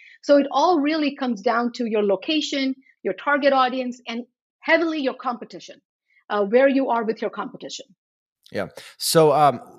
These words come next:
Speaker 2: like, let's step back and pretend, we'll do a little thought experiment here. Let's say I'm,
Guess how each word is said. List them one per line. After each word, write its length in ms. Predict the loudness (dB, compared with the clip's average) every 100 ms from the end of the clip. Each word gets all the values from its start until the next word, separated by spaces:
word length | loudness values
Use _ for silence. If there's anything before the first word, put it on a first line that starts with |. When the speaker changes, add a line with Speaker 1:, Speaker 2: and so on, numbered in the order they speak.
| _
Speaker 2:
like, 260 | -2 -2 -4 -10
let's 320 | -4 -2 -2
step 240 | -2 0
back 280 | 0 -2 -2
and 180 | -8 -8
pretend, 500 | -10 -8 -6 -6 -6
we'll 80 | -6
do 180 | -4
a 20 | -2
little 220 | -2 -2
thought 260 | -2 -4
experiment 500 | -4 -6 -6 -6 -6
here. 200 | -8 -6 -4
Let's 260 | -4 -2
say 240 | -2 0 0
I'm, 320 | -2 -4